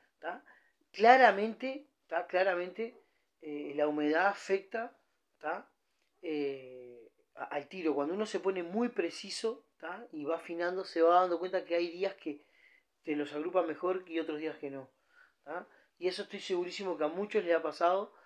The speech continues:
de decir, "Oh, pero probé un cierto chumbo y me lo agrupó y ahora estoy tirando y no me los agrupa". Bueno, eso pasa, ¿tá? Y es por el tiempo, el, por el, por el clima, ¿tá?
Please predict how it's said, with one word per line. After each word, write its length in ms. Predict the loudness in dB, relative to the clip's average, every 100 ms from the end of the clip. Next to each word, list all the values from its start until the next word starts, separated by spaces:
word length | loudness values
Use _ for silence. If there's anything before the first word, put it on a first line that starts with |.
| _
de 80 | -8
decir, 240 | -6 0 2
"Oh, 140 | 4
pero 480 | 4 2 0 -6 -8
probé 280 | -2 2 2
un 180 | 0 -6
cierto 340 | -8 -6 -4 -6
chumbo 300 | -6 -6 -4
y 60 |
me 80 | -2
lo 100 | -2
agrupó 360 | -2 -4 -4 -2
y 100 | 2
ahora 260 | 2 4
estoy 340 | 2 -2 -12 -10
tirando 320 | -2 -2 0
y 20 |
no 100 | 0
me 100 | 0
los 120 | 0
agrupa". 300 | -2 -6 -6
Bueno, 180 | -8 -8
eso 280 | -8 -8 -8 -2
pasa, 500 | 0 0 -2 -4 -6 _ -20 -20 _
¿tá? 200 | -14 -14 -18 -20 _
Y 120 | -8
es 40 |
por 140 | 0 0
el 100 | 2
tiempo, 240 | -2 0
el, 420 | 2 0 -2 -6 -10
por 160 | -4 -2
el, 260 | -4 -8
por 140 | -8 -6
el 120 | -8
clima, 480 | -8 -6 -6 -8 -12 _ -20 _ _
¿tá? 200 | -12 -12